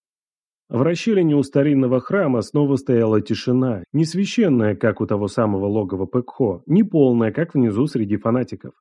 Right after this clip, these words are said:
Это была человеческая тишина, уставшая, напряженная, но полная жизни.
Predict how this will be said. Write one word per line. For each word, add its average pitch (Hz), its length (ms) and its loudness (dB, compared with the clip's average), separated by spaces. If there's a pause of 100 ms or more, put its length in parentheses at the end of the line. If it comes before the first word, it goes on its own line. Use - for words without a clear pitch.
(280)
Это 170 160 0
была 156 260 2
человеческая 160 800 0
тишина, 110 580 -2
уставшая, 147 640 -2
напряженная, 123 720 2
но 117 160 0
полная 107 420 0
жизни. 98 440 -4